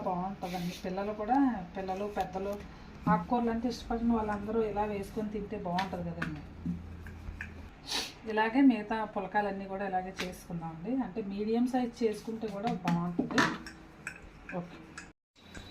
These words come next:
ఓకేనండి, అన్నీ అయిపోయాయి, చేసుకున్నాం. ఇప్పుడు స్టవ్ వెలిగించుకొని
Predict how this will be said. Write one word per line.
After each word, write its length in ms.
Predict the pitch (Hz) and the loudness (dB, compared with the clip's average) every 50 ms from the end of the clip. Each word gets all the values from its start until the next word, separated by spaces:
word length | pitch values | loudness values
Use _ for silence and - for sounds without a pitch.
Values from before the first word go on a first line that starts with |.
| - - - 185 | -12 -8 -6 -8
ఓకేనండి, 500 | 175 - 214 208 208 202 202 202 247 269 269 220 | -4 -2 -2 -2 0 -2 -2 2 6 6 6 6
అన్నీ 180 | 185 190 196 202 190 | 6 2 0 0 0
అయిపోయాయి, 420 | 175 170 175 - 196 180 196 254 285 285 - - - | 0 -2 -2 0 0 4 4 4 2 0 -4 -6 -2
చేసుకున్నాం. 580 | 208 180 185 180 - - - 185 180 180 190 240 254 240 | -2 -2 -2 -2 -6 -8 -8 -6 -4 -2 0 0 0 0
ఇప్పుడు 240 | - 185 170 170 165 165 170 - | 0 -4 -4 -4 -4 -4 -8 -6
స్టవ్ 240 | - - 190 175 175 185 | 0 2 2 2 2 0
వెలిగించుకొని 640 | 190 185 180 180 190 190 - - - 190 185 220 262 | -2 -2 -2 -4 -6 -6 -6 -10 -8 -6 2 6 6